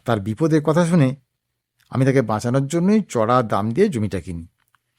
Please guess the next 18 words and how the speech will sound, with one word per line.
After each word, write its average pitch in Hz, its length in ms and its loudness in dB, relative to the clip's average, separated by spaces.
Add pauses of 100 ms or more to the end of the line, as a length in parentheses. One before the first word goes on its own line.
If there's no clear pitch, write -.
(200)
যাতে 208 200 4
সে 190 140 0
ধার 151 240 6
শোধ 147 260 0
দিয়ে 185 260 2
হাজতবাস 117 420 2
থেকে 233 180 -2
বাঁচতে 120 320 -2
পারে। - 200 -12 (920)
মশাই, 120 340 -2 (680)
পরের 202 380 2
উপকার 170 320 2
করতে 127 380 -2
নেই 110 120 2
জানেন, 139 280 2 (600)
কপালে 127 320 4
দুর্নামই 113 520 4
জোটে। 98 300 -2